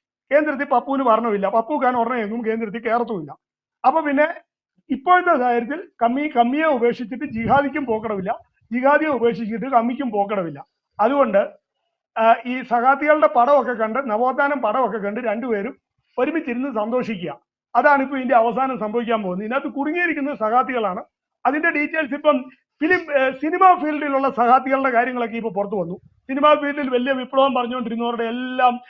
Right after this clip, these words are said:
ആ, സ-, ചരിത്രങ്ങൾ മൊത്തം പുറ-, പുറത്തു വന്നിരിക്കുകയാണ്. എന്തെല്ലാം ആദർശങ്ങളായിരുന്നു സിനിമാ സഖാത്തികൾ പറഞ്ഞുകൊണ്ടിരുന്നത്, എന്തെല്ലാം വലിയ വലിയ കാര്യങ്ങളായിരുന്നു പറഞ്ഞുകൊണ്ടിരുന്നത്. അപ്പൊ ഈ പരാതി ഉന്നയിച്ചവരെതിരെ വേറെ പരാതി, കൗണ്ടർ പരാതി വരുന്നു.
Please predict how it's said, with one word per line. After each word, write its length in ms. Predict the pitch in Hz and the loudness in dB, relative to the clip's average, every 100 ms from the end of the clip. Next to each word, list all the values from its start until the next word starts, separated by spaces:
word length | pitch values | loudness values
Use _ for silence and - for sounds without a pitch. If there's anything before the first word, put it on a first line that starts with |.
| _ _ - | _ _ 4
ആ, 60 | 233 233 | 6 6
സ-, 520 | 233 233 - 254 240 240 233 | 4 -4 0 2 2 -2 -6
ചരിത്രങ്ങൾ 420 | 240 240 269 269 254 | -4 -2 -2 0 0
മൊത്തം 300 | 226 254 226 | 0 -2 0
പുറ-, 240 | 220 262 | 0 0
പുറത്തു 200 | 226 233 | -2 -2
വന്നിരിക്കുകയാണ്. 480 | 233 226 214 196 180 196 | -2 -2 -4 -4 -4 -6
എന്തെല്ലാം 340 | 233 247 254 | -6 2 6
ആദർശങ്ങളായിരുന്നു 680 | 262 277 269 277 269 262 262 | 6 4 0 0 0 0 -2
സിനിമാ 340 | 220 254 269 254 | -6 -4 -2 -2
സഖാത്തികൾ 440 | 262 254 254 269 | 0 -2 -2 -4
പറഞ്ഞുകൊണ്ടിരുന്നത്, 580 | 247 254 262 247 240 277 - _ _ _ _ _ _ - | -2 -4 -6 -8 -10 -10 -12 _ _ _ _ _ _ -6
എന്തെല്ലാം 440 | 254 254 262 262 247 | -2 0 2 2 2
വലിയ 160 | 262 | 0
വലിയ 160 | 269 269 | 2 2
കാര്യങ്ങളായിരുന്നു 520 | 262 277 269 262 262 254 | 2 2 0 -2 -2 -2
പറഞ്ഞുകൊണ്ടിരുന്നത്. 500 | 262 262 262 269 285 - _ _ _ | -2 -4 -4 -6 -6 -14 _ _ _
അപ്പൊ 140 | 262 277 | -2 -2
ഈ 60 | 269 | 2
പരാതി 300 | 262 285 294 | 4 6 4
ഉന്നയിച്ചവരെതിരെ 1300 | 294 277 294 302 294 285 294 311 320 - 262 254 285 | 2 0 2 0 4 4 6 2 -2 -4 0 2 2
വേറെ 320 | 262 277 294 | 4 6 6
പരാതി, 320 | 247 226 233 | 6 4 2
കൗണ്ടർ 300 | 233 254 269 | 2 0 2
പരാതി 340 | 269 233 233 214 | 2 4 2 2
വരുന്നു. 260 | 185 180 | -6 -8